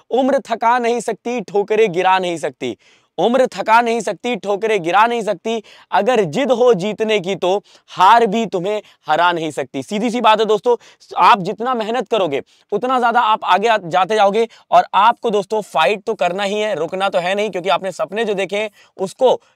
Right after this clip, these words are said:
दोस्तों यहाँ पे पाना इतना आसान नहीं है। उसको पाने के लिए हमें मेहनत करनी होगी। और इसलिए हम लोग डेली मिलते हैं दोस्तों, मंडे to फ्राइडे दोपहर को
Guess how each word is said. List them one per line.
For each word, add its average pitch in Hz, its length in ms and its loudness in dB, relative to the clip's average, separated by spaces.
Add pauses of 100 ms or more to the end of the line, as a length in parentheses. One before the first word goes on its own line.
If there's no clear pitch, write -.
दोस्तों 185 360 -4
यहाँ 175 200 -4
पे 208 140 -6
पाना 196 300 -4
इतना 185 240 -8
आसान 175 380 -4
नहीं 196 200 -4
है। 214 120 -6 (260)
उसको 208 260 -4
पाने 190 280 -2
के 190 100 -8
लिए 202 100 -2
हमें 160 280 -6
मेहनत 151 320 -6
करनी 143 160 -4
होगी। 135 140 -6
और 185 380 -2
इसलिए 254 300 0
हम 214 100 0
लोग 202 160 -2
डेली 208 240 0
मिलते 214 260 -4
हैं 202 80 -4
दोस्तों, 202 300 -4 (420)
मंडे 196 420 0
to 226 140 -6
फ्राइडे 202 520 0 (340)
दोपहर 185 560 0
को 175 240 -4